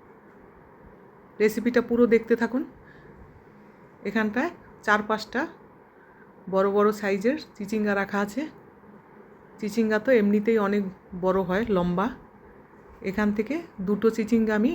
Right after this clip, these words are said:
রান্না করব। দুটো চিচিঙ্গা ছিলকা ছাড়িয়ে গোল গোল করে কেটে নেব। এই রান্নাতে আমি কোনো পেঁয়াজ রসুন ব্যবহার করব না।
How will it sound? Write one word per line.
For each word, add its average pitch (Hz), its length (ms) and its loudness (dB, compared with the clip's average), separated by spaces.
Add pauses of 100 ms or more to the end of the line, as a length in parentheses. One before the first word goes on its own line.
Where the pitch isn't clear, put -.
(120)
রান্না 160 300 0
করব। 151 160 -8 (1800)
দুটো 208 220 0
চিচিঙ্গা 226 480 2 (2000)
ছিলকা 214 300 0 (100)
ছাড়িয়ে 220 360 0 (540)
গোল 208 260 4
গোল 220 180 4
করে 247 120 0 (100)
কেটে 220 220 0
নেব। 151 120 -4 (1800)
এই 240 140 8
রান্নাতে 233 360 6
আমি 233 180 6
কোনো 226 160 4 (240)
পেঁয়াজ 214 320 2
রসুন 208 280 2
ব্যবহার 196 320 2
করব 190 140 2 (100)
না। 254 60 -2